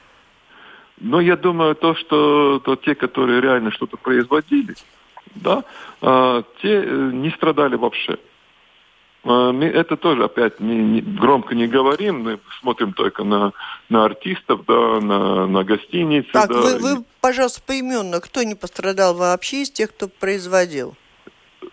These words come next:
Speaker 1: Те, которые, маленькие заводы, которые производили простые вещи. Ну, например, торф, который производили, да,
Speaker 2: Мгм.
Speaker 1: ну,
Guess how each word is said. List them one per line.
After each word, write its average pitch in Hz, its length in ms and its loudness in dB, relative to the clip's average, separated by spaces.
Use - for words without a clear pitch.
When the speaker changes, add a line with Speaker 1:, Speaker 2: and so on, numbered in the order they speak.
Speaker 1:
Те, 131 140 2
которые, 156 380 2
маленькие 120 520 0
заводы, 131 360 0
которые 120 340 -2
производили 107 580 -2
простые 123 500 0
вещи. 98 360 0
Ну, 123 140 -2
например, 127 420 0
торф, 113 280 0
который 92 400 -6
производили, 87 760 -2
да, 135 200 0
Speaker 2:
Мгм. 117 100 -2
Speaker 1:
ну, 185 200 0